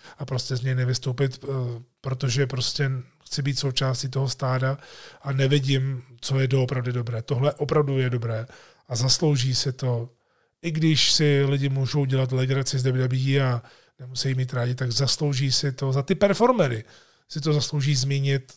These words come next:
co stojí za to. A jsem hrozně rád, <laughs> že Roman Reigns konečně vystoupil ze své komfortní zóny,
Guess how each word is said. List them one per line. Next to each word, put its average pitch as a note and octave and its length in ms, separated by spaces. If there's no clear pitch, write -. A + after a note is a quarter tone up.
co E3 280
stojí C#3+ 300
za C3 140
to. A2 240
A A#2 320
jsem C3+ 180
hrozně C3+ 340
rád, C3 300
<laughs> - 0
že D3 340
Roman D3 360
Reigns C3 680
konečně C3+ 720
vystoupil B2+ 720
ze A#2+ 140
své B2 240
komfortní C3+ 600
zóny, B2+ 680